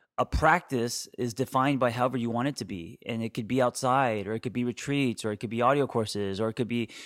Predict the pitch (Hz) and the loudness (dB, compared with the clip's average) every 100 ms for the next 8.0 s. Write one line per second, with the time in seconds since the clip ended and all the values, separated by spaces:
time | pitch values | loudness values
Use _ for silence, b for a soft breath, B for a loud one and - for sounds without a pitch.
0 | B - 127 123 160 175 165 156 117 - | B -2 0 4 6 6 6 4 0 -2
1 | 110 - 135 - 156 165 160 139 170 135 | -2 -2 -4 -2 2 4 4 4 2 2
2 | 110 104 107 101 101 110 113 117 110 98 | 2 2 2 0 2 4 4 2 0 0
3 | 117 110 - 107 98 - 110 107 107 104 | 0 0 -2 -2 -2 2 2 2 0 -2
4 | - 98 95 98 - - _ _ _ _ | -4 -4 -4 -6 -8 -16 _ _ _ _
5 | _ _ - - 160 117 - 127 131 - | _ _ 0 4 4 4 6 8 8 4
6 | 110 107 - 98 - 80 - - 120 120 | 0 2 4 2 2 -4 -6 4 6 8
7 | 123 120 139 127 123 - 123 120 117 98 | 8 8 8 8 8 8 4 6 2 2